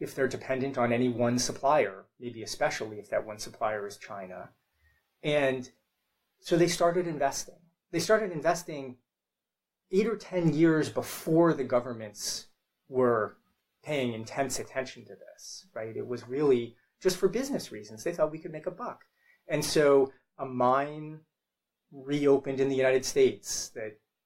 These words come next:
lasted only a little while, but it was here 'cause business was naturally reacting to the concentration of power. A mine opened for the first time in Australia that's still open.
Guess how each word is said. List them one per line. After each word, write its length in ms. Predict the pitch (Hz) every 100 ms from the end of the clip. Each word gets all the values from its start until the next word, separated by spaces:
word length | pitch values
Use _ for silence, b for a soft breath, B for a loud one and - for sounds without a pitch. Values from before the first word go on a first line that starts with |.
| _
lasted 380 | 131 120 120 123
only 220 | 113 110
a 60 | 110
little 180 | 110 135
while, 340 | 208 180 123
but 160 | 113 113
it 160 | 113
was 180 | 120 113
here 300 | - 233 127
'cause 180 | 113 139
business 460 | - 170 170 139 -
was 140 | 131
naturally 560 | 139 147 160 160 143 131
reacting 560 | 123 120 123 - 113
to 80 | 110
the 80 | -
concentration 600 | - 117 135 123 120 -
of 60 |
power. 400 | - 135 110 95 - b b
A 80 | 143
mine 580 | 131 135 151 151 156 - _ _
opened 440 | 175 - 120 113 -
for 140 | 135
the 80 | 120
first 260 | - 135
time 220 | - 127 127
in 100 | 123
Australia 640 | 120 - 175 185 104 98
that's 200 | 127 127
still 300 | - 208 220
open. 260 | 104 -